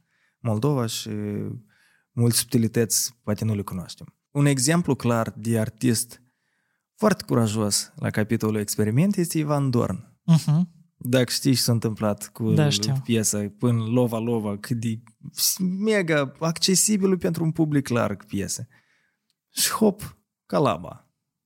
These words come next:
Speaker 1: Africa. Și, și da, el a avut un mare hate. Pe număr, pe YouTube era număr egal de like-uri și dislike-uri. Nevoie în comentarii, două tabere. Și oricum nu l-a încurcat să experimenteze mai departe, pentru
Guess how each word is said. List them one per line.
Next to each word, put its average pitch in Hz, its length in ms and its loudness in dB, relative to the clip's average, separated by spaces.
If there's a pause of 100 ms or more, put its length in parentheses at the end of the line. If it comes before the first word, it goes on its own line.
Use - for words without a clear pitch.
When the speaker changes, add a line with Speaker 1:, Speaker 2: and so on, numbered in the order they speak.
(180)
Speaker 1:
Africa. 110 760 -2 (280)
Și, - 480 -4 (1080)
și - 200 -2
da, 156 220 4
el 208 140 2
a - 20 4
avut 143 220 0
un 139 100 -2
mare 120 280 0
hate. - 400 -2 (360)
Pe 123 100 -2 (240)
număr, 127 440 0
pe 123 100 -2
YouTube 120 380 0
era 113 200 0
număr 113 440 0
egal 104 720 -2
de 104 340 -4
like-uri 107 380 -2
și 101 60 -6
dislike-uri. 98 1000 -6 (140)
Nevoie 123 640 0
în 98 60 -6
comentarii, 110 720 -2
două 117 280 0
tabere. 98 520 -2 (1300)
Și - 100 -4
oricum 185 240 4
nu 123 100 6
l-a 117 60 4
încurcat 104 400 -2
să - 120 -4
experimenteze 98 580 -4
mai 98 100 -4
departe, 135 400 -2
pentru 123 280 -2